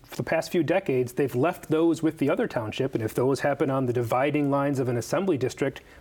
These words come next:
part of that little island goes with the other district.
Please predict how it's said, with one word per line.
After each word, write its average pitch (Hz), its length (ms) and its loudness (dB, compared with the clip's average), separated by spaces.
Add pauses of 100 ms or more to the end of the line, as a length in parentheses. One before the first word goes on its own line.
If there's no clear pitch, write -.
(160)
part 160 200 0
of 143 120 2
that 139 280 -2
little 151 220 0
island 143 480 0 (160)
goes 127 260 2
with 127 80 -2
the 131 100 0
other 117 160 0
district. 120 460 -4